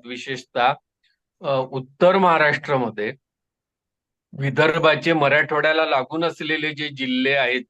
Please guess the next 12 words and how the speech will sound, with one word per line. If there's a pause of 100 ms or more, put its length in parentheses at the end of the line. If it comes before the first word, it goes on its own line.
तीन
चार, (500)
त्याच्यात (580)
आणि
काही
प्रमाणात (260)
पुण्याच्या
काही
भागामध्ये (360)
त्यांचं
ज्याप्रमाणे
त्यांना